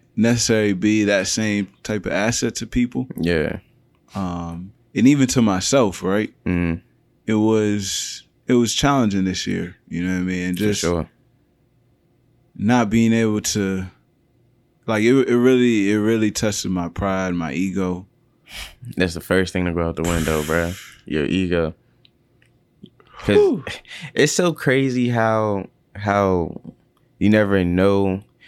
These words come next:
Speaker 2: you never know what your identity is truly made of until you start losing stuff.
Speaker 1: Mm-hmm.
Speaker 2: 'Cause you see what you tied it to. Like, you, you might think you, like, super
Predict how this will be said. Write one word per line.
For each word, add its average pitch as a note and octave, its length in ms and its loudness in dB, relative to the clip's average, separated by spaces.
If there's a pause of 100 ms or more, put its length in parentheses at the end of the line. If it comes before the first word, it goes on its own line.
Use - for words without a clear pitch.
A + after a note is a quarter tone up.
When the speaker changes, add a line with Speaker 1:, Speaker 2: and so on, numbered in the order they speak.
(180)
Speaker 2:
you B2 100 4
never E3 320 4
know B2+ 300 4
what A2 300 0
your G2+ 160 4
identity F#2+ 560 2
is E2+ 100 0
truly F#2 300 0
made F2 320 2
of F#2 280 0 (120)
until F2 220 0
you F2 80 0
start D#2+ 260 2
losing D#2 300 -2
stuff. - 320 -8 (280)
Speaker 1:
Mm-hmm. G#2+ 300 2 (600)
Speaker 2:
'Cause F2+ 160 0
you F#2 80 2
see G2 180 0
what F#2 180 0
you E2+ 80 -2
tied F2 320 0
it - 120 -4
to. C#2 240 -6 (440)
Like, E2+ 260 2 (100)
you, A#2 260 2
you D3 180 2
might C3+ 320 0
think A#2 240 0
you, G#2+ 180 -2
like, G2 300 0 (180)
super F#2+ 800 0